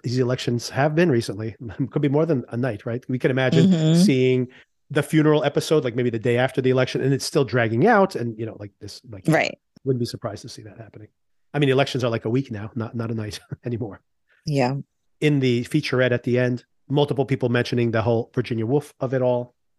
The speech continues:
Speaker 2: Mm-hmm, mm-hmm.
Speaker 1: Who's Afraid of Virginia Woolf, the play. And I like the actress, I can't remember her name now, who plays Jerry. One of my,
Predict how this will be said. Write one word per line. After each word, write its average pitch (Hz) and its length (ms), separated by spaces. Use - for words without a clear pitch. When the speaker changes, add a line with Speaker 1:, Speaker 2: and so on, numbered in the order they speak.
Speaker 2:
Mm-hmm, 226 480
mm-hmm. 185 260
Speaker 1:
Who's 117 160
Afraid 107 220
of 104 60
Virginia 104 260
Woolf, 131 260
the 117 140
play. 131 260
And 135 300
I 139 80
like 135 240
the 123 320
actress, 123 340
I - 40
can't 120 160
remember 107 160
her 107 60
name 110 140
now, 110 320
who 123 180
plays 113 300
Jerry. 160 460
One 117 140
of 110 60
my, 107 160